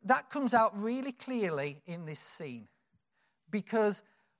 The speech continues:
what has happened and is happening in our generation more than anything else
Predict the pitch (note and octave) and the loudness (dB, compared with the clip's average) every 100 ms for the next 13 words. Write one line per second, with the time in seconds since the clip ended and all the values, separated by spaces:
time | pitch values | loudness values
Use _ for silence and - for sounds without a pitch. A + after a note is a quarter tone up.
0 | _ F#3 F4 F4+ - A#3 C4+ B3 - D3+ | _ 0 0 0 -4 0 0 0 -2 -2
1 | C#3 D3+ - F3 F3 - A#3+ A#3 - G#3 | -4 -8 -6 -4 -6 -8 -10 -10 -8 -6
2 | F#3 F3 E3 F#3+ B3 C#4 A#3 A3 F#3+ F#3 | -6 -8 -6 0 2 0 -2 -4 -2 -4
3 | F3 - F3 E3+ F#3 G#3+ G#3 G#3 F3 E3+ | -6 -10 -10 -4 0 0 0 -4 -6 -10
4 | D#3+ D#3+ D3+ C#3+ G#2+ A2+ | -12 -12 -8 -8 -8 -14